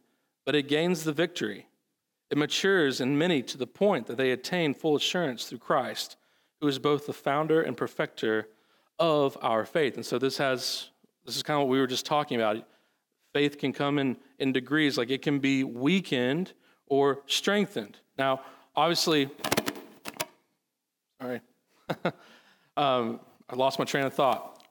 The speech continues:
Weakened or strengthened. So, um, and it says, "Because it can be attacked or weakened, but ultimately it gains the victory." Because what is faith? Faith is a grace that's given to us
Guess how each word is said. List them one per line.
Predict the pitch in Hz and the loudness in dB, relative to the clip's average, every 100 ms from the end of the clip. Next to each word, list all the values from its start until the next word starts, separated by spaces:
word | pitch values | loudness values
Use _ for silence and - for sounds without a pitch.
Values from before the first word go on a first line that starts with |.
| - | 2
Weakened | 233 233 220 | 4 4 4
or | 180 | 4
strengthened. | 165 - 220 214 123 107 | 2 2 2 2 -2 -4
So, | - 214 160 - - - - - | 0 4 4 2 -8 -20 -10 0
um, | 165 160 143 131 - - _ _ _ _ _ _ _ | 4 4 2 -2 -6 -20 _ _ _ _ _ _ _
and | 160 | 0
it | 175 | 2
says, | 214 214 185 | 2 2 2
"Because | 165 180 175 | 0 2 2
it | 156 | 0
can | - 151 | -2 0
be | 143 | 0
attacked | 139 143 156 151 | 2 2 0 0
or | 147 | 0
weakened, | 127 147 170 156 | 2 2 0 0
but | 143 - | 0 2
ultimately | 226 277 208 147 135 139 156 | 2 4 4 4 4 2 2
it | 143 | 0
gains | 135 156 160 147 | 0 0 0 0
the | |
victory." | 131 196 202 131 107 | 0 0 0 -2 -2
Because | 196 165 143 135 - _ _ - | -2 -2 -2 -2 -10 _ _ -4
what | 131 139 | 0 0
is | - | -2
faith? | - 127 - | -2 -2 -2
Faith | 131 131 127 143 | 0 0 -2 -4
is | 123 110 - _ _ _ _ | -2 -2 -6 _ _ _ _
a | 131 | -8
grace | 117 135 147 143 104 - | -4 0 2 2 0 -6
that's | - 113 - | -4 -6 -4
given | - 160 147 | -2 0 0
to | 135 127 | 0 2
us | 123 - | 0 -4